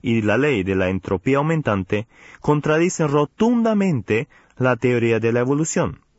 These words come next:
Estas leyes son inflexibles, no son hipótesis ni teorías,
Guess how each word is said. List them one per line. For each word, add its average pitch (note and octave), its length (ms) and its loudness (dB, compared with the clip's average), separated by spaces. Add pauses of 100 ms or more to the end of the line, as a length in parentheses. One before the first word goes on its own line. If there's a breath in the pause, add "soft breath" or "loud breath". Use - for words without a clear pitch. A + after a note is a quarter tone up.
(520 soft breath)
Estas G3 340 -4
leyes E3 340 0
son A2+ 400 -2
inflexibles, D3+ 880 -4 (200 loud breath)
no C4 120 2
son F3+ 240 0
hipótesis A#2 720 -4
ni G#2 140 -2
teorías, G#2+ 640 -2